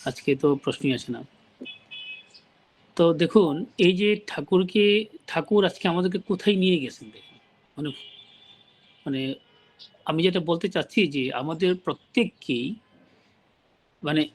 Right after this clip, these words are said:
স্বর্গ নরক সেটা অন্য জিনিস, হ্যাঁ, সেইটা নিয়ে আমরা কি পাবো না পাবো মৃত্যুর পরে, we don't know। কিন্তু আমার, আর যারা শুধু মৃত্যুর পরে নিয়ে থাকে ইহজীবনকে বাদ দিয়ে, ঠাকুর সেটা চান নাই।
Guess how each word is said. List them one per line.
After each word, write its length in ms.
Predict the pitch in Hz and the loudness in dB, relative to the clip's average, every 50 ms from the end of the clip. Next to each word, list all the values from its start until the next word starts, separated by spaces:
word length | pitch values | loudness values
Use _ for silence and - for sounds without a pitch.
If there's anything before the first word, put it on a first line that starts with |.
| _ _ _ _ _ _ _ _ _ _ _ | _ _ _ _ _ _ _ _ _ _ _
স্বর্গ 640 | - - - - - - 175 175 175 196 180 226 226 | -20 -16 -14 -12 -6 -2 0 2 2 4 4 4 4
নরক 340 | 220 226 226 247 247 247 | 4 4 2 2 0 0
সেটা 220 | - - 220 - 180 | 0 -2 -2 0 0
অন্য 240 | 165 151 139 123 113 | 0 0 -2 -4 -4
জিনিস, 460 | 113 104 107 107 - - - - - _ _ _ _ _ _ _ _ _ _ _ _ _ _ _ _ _ _ - | -8 -12 -14 -14 -14 -14 -16 -18 -20 _ _ _ _ _ _ _ _ _ _ _ _ _ _ _ _ _ _ -10
হ্যাঁ, 220 | 214 262 294 214 165 - | -6 -6 -4 -6 -6 -10
সেইটা 400 | - - - 175 160 - 196 190 | -10 -6 -4 -4 -2 -2 0 0
নিয়ে 280 | 190 196 196 196 190 | 0 0 -2 -2 -4
আমরা 240 | 175 151 160 165 170 | -6 -6 -6 -6 -6
কি 180 | 160 - 196 175 | -6 -4 -6 -4
পাবো 280 | - 147 143 147 160 | -4 -4 -4 -2 -2
না 120 | 175 175 170 | -4 -4 -4
পাবো 240 | 175 160 151 156 | -4 -4 -4 -4
মৃত্যুর 340 | 151 151 147 147 - 170 147 | -4 -4 -6 -4 -6 -6 -6
পরে, 180 | 151 151 139 135 | -6 -6 -4 -4
we 120 | 127 127 | -4 -4
don't 220 | 127 127 120 110 - | -4 -6 -8 -10 -10
know। 160 | - 101 98 - _ _ _ _ _ _ _ _ _ _ _ _ _ - | -14 -18 -18 -20 _ _ _ _ _ _ _ _ _ _ _ _ _ -8
কিন্তু 280 | - 170 170 185 180 | -6 -6 -2 -2 -2
আমার, 460 | 147 143 143 175 185 196 202 220 - - _ _ _ _ _ _ _ _ _ _ _ _ _ _ _ _ _ _ _ | -2 0 0 0 0 0 0 -2 -6 -12 _ _ _ _ _ _ _ _ _ _ _ _ _ _ _ _ _ _ _
আর 260 | - 151 135 139 139 143 | -4 -2 -2 -2 -2 -2
যারা 220 | 151 143 156 170 | -2 -2 -2 -2
শুধু 220 | - - 180 180 | 0 0 0 2
মৃত্যুর 420 | 170 175 180 180 - - 214 202 185 | 2 2 2 2 2 2 2 2 4
পরে 200 | - 190 185 180 | 4 4 4 6
নিয়ে 160 | 180 185 175 | 4 4 2
থাকে 460 | - - - 139 - - 120 117 135 180 - _ _ _ _ _ _ _ _ _ _ _ _ _ _ _ _ - | 0 -4 -12 -10 -8 -8 -10 -10 -10 -14 -18 _ _ _ _ _ _ _ _ _ _ _ _ _ _ _ _ -12
ইহজীবনকে 600 | 160 143 185 190 185 160 196 180 185 175 - 180 | -4 2 4 4 4 4 2 2 0 0 0 -2
বাদ 260 | 147 143 139 139 135 127 | 0 0 -2 -2 -2 -4
দিয়ে, 180 | 139 160 220 - | -6 -6 -6 -6
ঠাকুর 260 | - 175 165 - 190 - | -4 -4 -4 -2 -4 -6
সেটা 200 | - - - 131 | -8 -10 -12 -10
চান 220 | - - 117 117 | -8 -6 -8 -6
নাই। 240 | 104 104 98 90 | -8 -10 -14 -16